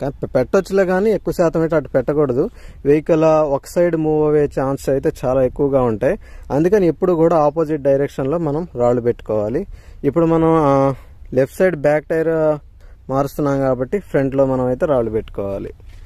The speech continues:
Front tires కింద నేనైతే రాయి పెట్టేశాను. ఇక్కడ చూడండి, జాకీ అను, ఆ, మన wheel bit ఉంటది కదా, ఇది తీసుకున్నా. ఇదేమో wheel bit, ఇదేమో చెక్క. మనకి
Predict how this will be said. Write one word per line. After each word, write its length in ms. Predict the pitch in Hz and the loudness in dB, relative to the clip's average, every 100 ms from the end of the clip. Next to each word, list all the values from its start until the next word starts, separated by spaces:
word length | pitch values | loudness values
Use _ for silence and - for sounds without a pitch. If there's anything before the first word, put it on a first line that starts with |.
| - - - - - - - - _ | -20 -20 -20 -20 -20 -20 -20 -20 _
Front 220 | - 143 147 | -6 -2 2
tires 340 | 156 147 165 | 2 2 -6
కింద 300 | 143 143 135 | -2 -2 0
నేనైతే 520 | 135 123 123 123 127 | -2 -2 -4 -4 -4
రాయి 260 | 123 120 123 | -2 0 -2
పెట్టేశాను. 640 | 131 127 123 120 113 160 - - - | -4 -6 -8 -6 -8 -10 -14 -18 -14
ఇక్కడ 140 | - - | -12 -6
చూడండి, 300 | 127 131 139 | -4 -4 -4
జాకీ 440 | 131 123 123 127 135 | 0 0 0 -2 -4
అను, 260 | 131 147 180 - - - - - 110 | -4 -6 -10 -16 -20 -20 -20 -14 -8
ఆ, 220 | 110 110 | -6 -4
మన 200 | 110 113 | -2 -2
wheel 260 | 117 147 | 0 0
bit 240 | 143 147 135 | 0 -2 0
ఉంటది 260 | 120 123 | 0 0
కదా, 300 | 117 113 143 147 | 0 0 -2 -2
ఇది 100 | 110 | -8
తీసుకున్నా. 560 | 113 123 - 120 107 139 - - - - - - - | -4 -6 -2 0 0 -4 -12 -18 -18 -16 -16 -16 -2
ఇదేమో 300 | 120 120 139 | 2 4 4
wheel 280 | 147 135 139 | 6 6 4
bit, 300 | 139 139 - - - - - - - - - | 4 2 2 -2 -4 -12 -18 -20 -20 -20 -8
ఇదేమో 280 | 127 147 160 | -4 -2 -4
చెక్క. 260 | - 135 - 117 | 0 -2 -2 -8
మనకి 220 | 131 135 | -10 -12